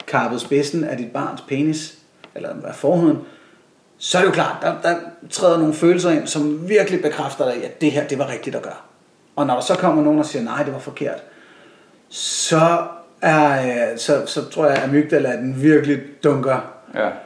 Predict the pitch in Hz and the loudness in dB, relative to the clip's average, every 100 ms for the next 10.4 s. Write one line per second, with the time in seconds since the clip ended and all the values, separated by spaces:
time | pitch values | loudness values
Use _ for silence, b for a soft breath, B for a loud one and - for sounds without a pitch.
0 | - _ _ - 127 117 110 - - 131 | -20 _ _ -6 -4 -2 -4 -6 -6 0
1 | 147 127 123 131 147 127 120 131 127 120 | 0 2 0 0 2 0 0 0 0 -4
2 | 117 117 - 117 113 120 110 131 143 143 | -6 -6 -8 -6 -4 -4 -4 -6 -2 0
3 | 147 127 135 - 147 143 151 131 117 117 | 2 0 -4 -2 2 6 6 4 2 0
4 | - 127 127 131 120 - 127 113 120 117 | -2 -2 -4 -4 -4 -6 -6 -4 -6 -6
5 | 117 113 123 123 117 117 110 113 110 120 | -6 -6 -6 -8 -8 -6 -6 -6 -8 -8
6 | 117 - 143 135 120 117 120 117 113 101 | -10 -6 -4 -4 -4 -8 -8 -10 -12 -14
7 | - 120 113 123 120 - 117 - 113 120 | -14 -10 -8 -6 -8 -8 -8 -8 -8 -10
8 | - B B B 127 120 120 - 165 - | -12 B B B -4 2 0 2 0 2
9 | 120 123 - 117 131 165 208 139 127 139 | 0 0 0 0 0 -2 -4 -4 -4 -4
10 | 143 156 90 | -4 -4 -6